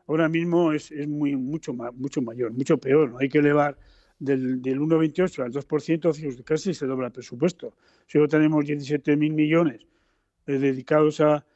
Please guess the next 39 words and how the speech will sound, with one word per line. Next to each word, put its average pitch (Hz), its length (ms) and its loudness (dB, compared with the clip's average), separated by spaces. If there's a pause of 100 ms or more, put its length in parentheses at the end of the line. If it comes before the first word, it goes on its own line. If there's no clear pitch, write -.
(240)
a 147 100 -4
defensa, 170 580 -4 (760)
pues, 127 200 -12
eh, 131 280 0
eso 156 340 2
sube 156 320 2
a 180 80 4
veinte 135 340 -6
y 127 40 -12
mucho, 160 400 -8
¿no? 202 240 -6 (460)
Entonces, 139 300 -6
esto 151 160 0
ahora 160 280 6
no 160 140 0
es 160 80 -4
fácil. 135 380 -4 (380)
Tiene 139 220 -8
que 156 100 -2
haber 156 260 0
una 156 200 0
negociación 160 840 -2 (540)
interna 165 880 2 (440)
que 135 400 -2
ahora 147 260 -2
mismo, 165 400 -2
pues, 131 340 -8
eh, 123 280 -12
le 120 160 -8
va 143 120 0
a 151 40 -4
costar, 143 440 -2
¿no? 147 140 -10
Pero 131 180 -6
hay 160 100 2
que 185 100 4
ir 160 100 2
por 143 180 2
ahí. 160 300 0